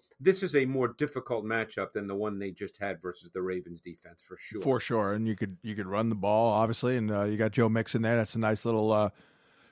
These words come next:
Speaker 2: crutch, and I would imagine going forward when the Bengals are drafting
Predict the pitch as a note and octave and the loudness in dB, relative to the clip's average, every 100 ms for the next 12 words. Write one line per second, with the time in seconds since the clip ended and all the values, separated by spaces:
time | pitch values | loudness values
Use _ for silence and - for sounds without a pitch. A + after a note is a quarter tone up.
0 | - - C#3+ C#3+ D3+ D#3 E3+ D3 D3+ D#3 | -2 8 8 8 6 6 6 8 6 6
1 | C#3+ B2+ C3 A#2+ - C3+ C3+ B2+ A#2 G#2 | 6 6 8 6 4 6 8 8 4 -2
2 | _ A2+ A#2 A#2 A2 A#2+ C3+ B2+ A#2+ A2+ | _ 0 2 4 2 4 4 6 6 6
3 | G#2+ G2+ _ _ _ _ F#2+ G2+ A#2+ A#2+ | 4 0 _ _ _ _ -16 -2 4 4
4 | A#2+ B2+ A#2+ A#2 | 4 4 4 2